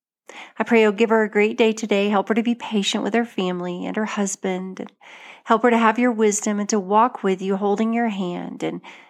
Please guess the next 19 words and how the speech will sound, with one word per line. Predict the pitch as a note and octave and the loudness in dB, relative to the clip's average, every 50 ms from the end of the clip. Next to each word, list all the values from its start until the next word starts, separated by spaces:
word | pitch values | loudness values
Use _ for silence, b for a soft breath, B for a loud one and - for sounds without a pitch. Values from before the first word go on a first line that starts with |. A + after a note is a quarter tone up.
| B B | B B
just | - C4+ C4 - C#4+ | 2 2 4 4 4
imagining | C4+ B3 A3+ G#3 G3+ G3+ G3+ G3+ G#3 G3+ G3+ G3+ G3 G3 | 4 6 6 6 6 4 4 2 0 0 0 0 0 0
you | G3 G#3 G#3+ | 0 -2 -2
holding | - - A3 G#3 G#3 G#3 G#3+ G#3+ G#3 | -2 0 0 2 2 2 2 2 0
her | G#3+ G#3 F#3 F#3 E3+ E3+ E3+ E3+ E3 | 0 -2 -2 0 0 0 0 0 -2
like | E3+ E3+ F3 | -2 -4 -2
a | F3+ F3+ | -2 -2
little | F#3 F#3+ G3+ B3 | -2 0 2 2
sheep, | B3+ - - - F3+ E3+ - _ - - _ b b b b b b b b b - | 2 0 -2 -4 -6 -8 -8 _ -20 -20 _ b b b b b b b b b -6
and | - F#3+ G3 | -2 0 2
that | G3 G3 F#3+ - | 2 2 2 2
you're | G#3 G#3 | 2 0
gently | F3+ - G#3 G3+ F#3+ - A3 A3 | 2 4 2 2 4 2 2 4
leading | G#3+ G#3 G3 F#3+ G3 G3 F3+ E3+ F3+ | 4 4 4 2 2 0 0 -2 -2
her | F#3 F3 F#3 F3 E3+ F3 F3 - | -2 0 2 2 2 2 0 2
as | - F3 F3+ F#3 F#3 | 2 2 2 2 2
she | - - - G#3 | -2 -2 0 0
has | G3 F3+ F#3 F3 F3 F3+ F3+ - | 0 2 4 2 2 2 -2 -4
young. | - E3+ E3 D3+ D#3+ D#3+ E3 E3+ E3+ | 0 0 2 2 2 0 -4 -6 -8